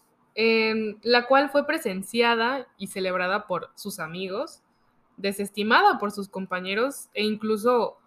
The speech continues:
por la misma institución, que es algo que podrán ver, em, en el transcurso de la película.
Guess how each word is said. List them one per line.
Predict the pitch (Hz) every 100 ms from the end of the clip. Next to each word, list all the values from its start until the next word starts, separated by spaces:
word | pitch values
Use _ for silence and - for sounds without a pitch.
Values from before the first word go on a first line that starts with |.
| _ _
por | 220
la | 226 208
misma | 214 214 220
institución, | 220 220 - 180 190 196 196
que | 196
es |
algo | 202 196 196
que |
podrán | 196 170 170 180
ver, | 180 180 208 _ _ _ _ 190
em, | 196 190 -
en | 202
el | 196 196
transcurso | 190 190 - 202 208
de | 202
la | 180 -
película. | 165 175 214 254